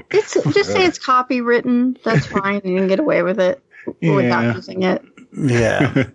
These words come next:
Speaker 2: <laughs>
Speaker 3: Good point. Very good points.
Speaker 2: Glad to be here, though.
Speaker 3: Yeah, glad to have you here. And also,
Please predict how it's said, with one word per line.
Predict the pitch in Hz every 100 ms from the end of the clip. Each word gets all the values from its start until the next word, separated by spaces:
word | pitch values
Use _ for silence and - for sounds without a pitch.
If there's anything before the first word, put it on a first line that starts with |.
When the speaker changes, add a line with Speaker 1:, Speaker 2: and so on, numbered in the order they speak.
| _
Speaker 2:
<laughs> | - 127
Speaker 3:
Good | 151 151
point. | 131 113 87 -
Very | 123 147
good | 120 113 -
points. | 101 95 - - - 80 _ -
Speaker 2:
Glad | 131 117
to | 95
be |
here, | 85 76
though. | - - _
Speaker 3:
Yeah, | 143 131 110 - -
glad | 131 135
to | 127
have | 123 120
you | 107 107
here. | 117 127 131 113
And | 120 107 107 104 101 -
also, | - 117 120 - 123 117 113